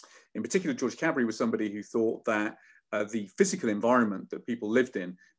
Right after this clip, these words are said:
very much shaped their, um, outlook and their possibilities, uh, in life. I guess if he was a politician today, he may well have bought into this idea,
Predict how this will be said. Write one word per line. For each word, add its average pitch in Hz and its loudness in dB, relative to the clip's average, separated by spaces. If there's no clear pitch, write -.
very 117 6
much 110 -2
shaped - -2
their, 98 -2
um, 95 -4
outlook 117 -4
and 98 -6
their 95 -4
possibilities, - -2
uh, 92 -4
in 98 -8
life. 92 -8
I 98 -4
guess 104 2
if 117 -2
he 143 6
was 120 4
a 113 4
politician 123 0
today, 113 2
he 104 -4
may 107 -2
well 104 -2
have 92 -14
bought 120 2
into 151 0
this 101 -4
idea, 101 -4